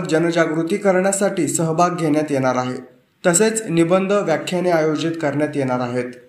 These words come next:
याबाबतचे परिपत्रक उच्च शिक्षण उपसचिव ए एम बाविस्कर यांनी काढले आहेत. निवडणूक आयोगाच्या या निर्णयामुळे आता मतदानाबाबत जनजागृती होऊन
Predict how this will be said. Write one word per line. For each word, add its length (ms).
याबाबतचे 640
परिपत्रक 720
उच्च 320
शिक्षण 440
उपसचिव 540
ए 100
एम 260
बाविस्कर 720
यांनी 280
काढले 340
आहेत. 340
निवडणूक 680
आयोगाच्या 560
या 180
निर्णयामुळे 720
आता 320
मतदानाबाबत 840
जनजागृती 680
होऊन 420